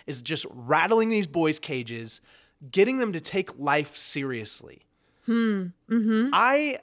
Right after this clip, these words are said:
Speaker 1: okay, in terms of what I liked about this movie, I think that message is pure, it holds, and it carries really well through the
Speaker 2: Mm.
Speaker 1: dynamic performances of all the actors. No one can deny that this movie is incredibly well acted.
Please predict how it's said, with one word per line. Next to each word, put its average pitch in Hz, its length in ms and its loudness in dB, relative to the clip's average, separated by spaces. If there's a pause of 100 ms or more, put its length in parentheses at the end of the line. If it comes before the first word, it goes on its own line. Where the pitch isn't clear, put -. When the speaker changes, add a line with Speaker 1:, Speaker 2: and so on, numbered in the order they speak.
(120)
Speaker 1:
okay, 156 400 0
in 160 120 -4
terms 220 220 -2
of 233 100 -4
what 170 100 2
I 139 80 2
liked 123 320 -4
about 165 180 4
this 175 160 -4
movie, 190 240 -2 (100)
I 214 200 4
think 123 380 -8
that 175 260 2
message 117 640 -8 (520)
is 135 140 -10
pure, 214 480 2 (140)
it 147 160 -2
holds, 180 720 0
and 160 140 -2
it - 160 -6
carries 131 580 -4
really 143 300 0
well 110 360 -8
through 165 160 -2
the 143 120 0
Speaker 2:
Mm. 208 180 -2
Speaker 1:
dynamic 147 420 0
performances 120 640 -8
of 110 80 -14
all 117 80 0
the 117 120 -4
actors. 107 240 -6
No 262 100 4
one 302 100 4
can - 140 -2
deny 170 280 2
that 127 180 -4
this 139 180 -4
movie 123 320 -6 (260)
is 147 140 -8
incredibly 135 640 -2
well 104 220 -8
acted. - 380 -18